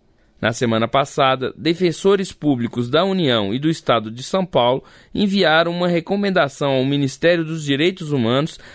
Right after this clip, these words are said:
para que não veiculasse a campanha pregando abstinência sexual como prevenção à gravidez em adolescentes, já que ela não teria suporte científico, trazendo risco de desinformações aos jovens.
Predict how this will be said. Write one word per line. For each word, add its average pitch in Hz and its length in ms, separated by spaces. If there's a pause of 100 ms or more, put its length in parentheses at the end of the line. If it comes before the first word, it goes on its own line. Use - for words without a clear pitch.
(160)
para 175 160
que 190 160
não 196 160
veiculasse 190 680
a 175 40
campanha 143 520
pregando 127 520
abstinência 139 600
sexual 160 760 (240)
como 190 300
prevenção 190 760
à 190 80
gravidez 156 640
em 160 60
adolescentes, 139 960 (240)
já 120 180
que 127 160
ela 127 200
não 165 200
teria 147 320
suporte 139 520
científico, 185 880 (200)
trazendo 170 520
risco 175 440
de 135 160
desinformações 175 1040
aos 156 200
jovens. 80 640